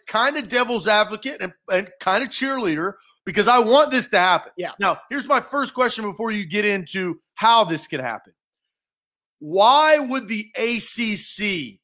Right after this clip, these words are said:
Speaker 1: want this to happen? I
Speaker 2: Okay.
Speaker 1: understand why the S E C wants this to happen, right? 'Cause the S E C,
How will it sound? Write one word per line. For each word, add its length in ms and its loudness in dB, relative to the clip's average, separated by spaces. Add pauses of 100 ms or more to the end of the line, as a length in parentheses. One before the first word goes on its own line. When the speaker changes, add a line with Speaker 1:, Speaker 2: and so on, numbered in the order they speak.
Speaker 1:
want 380 -2
this 260 -6
to 100 -4
happen? 380 -4 (100)
I 200 6
Speaker 2:
Okay. 80 4
Speaker 1:
understand 640 0
why 200 6
the 200 0
S 200 0
E 120 -6
C 240 -8
wants 300 -8
this 200 -16
to 80 -8
happen, 280 -8
right? 280 2
'Cause 140 -10
the 140 2
S 220 2
E 100 0
C, 400 -2